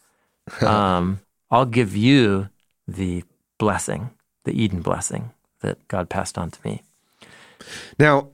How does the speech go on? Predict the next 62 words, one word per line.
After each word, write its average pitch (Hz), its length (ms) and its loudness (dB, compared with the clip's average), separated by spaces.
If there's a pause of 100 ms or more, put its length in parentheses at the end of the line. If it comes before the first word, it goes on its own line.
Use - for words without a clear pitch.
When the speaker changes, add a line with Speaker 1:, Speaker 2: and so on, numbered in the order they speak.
Speaker 1:
we're 127 120 6
supposed 180 240 4
to - 0 -
be 147 80 6
thinking 139 240 4
of 123 80 6
these 117 160 4
two 131 140 2
things 120 580 0
separately. 127 500 4
I 127 80 2
know 147 140 4
we, 143 160 4
we've 135 160 4
jammed 113 260 2
on 92 140 4
this 87 240 2
and - 80 0
it 85 40 2
never 117 280 2
landed 80 320 0
for - 140 -8
me. - 200 -8 (100)
Speaker 2:
Oh. 320 180 0 (800)
Speaker 1:
The - 80 -2
Bekorah. 107 640 2 (260)
Speaker 2:
Yep. 127 320 0
Speaker 1:
Did - 80 0
I 85 40 0
say 92 100 0
that 85 120 4
right? 104 140 -4
Speaker 2:
The 117 100 0
right 120 160 4
of 139 60 2
the 120 80 -8
firstborn. 113 520 -6
Yep. 123 220 0 (160)
Speaker 1:
The - 80 -4
right 82 100 4
of 104 60 2
the 107 60 -4
firstborn. 76 460 -4
Speaker 2:
Mm-hmm. 120 260 2 (680)
Speaker 1:
And 87 140 0
the 80 40 2
blessing. 73 500 -2
Speaker 2:
The - 60 -2
blessing, 131 480 4
which 131 220 2
is - 260 -4 (140)
spelled 131 480 4
with 120 140 0
the 120 80 0
same 143 280 4
letters, 120 480 2
but - 260 -6 (400)
flipped - 320 -4
around 101 280 2
the 92 40 -4
middle, 95 260 -2
Beracha. 98 760 0